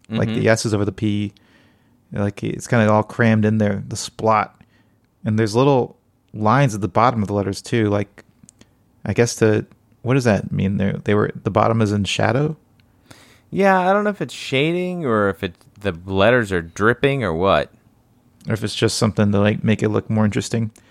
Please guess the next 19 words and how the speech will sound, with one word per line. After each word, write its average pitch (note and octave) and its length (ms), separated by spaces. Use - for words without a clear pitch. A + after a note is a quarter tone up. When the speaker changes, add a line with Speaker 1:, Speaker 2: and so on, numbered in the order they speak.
Speaker 1:
But C3+ 140
so C#3 160
he, C#3+ 200
he's, D3 220
he C3 180
looks D#3 240
like D3+ 160
he's A#2 180
dead. A2 340
He - 140
looks A2+ 180
like A2+ 120
he's, G#2 360
once A#2+ 280
again, D#3 280
this D#3 100
is G3+ 60
the F#3+ 80
second F3+ 400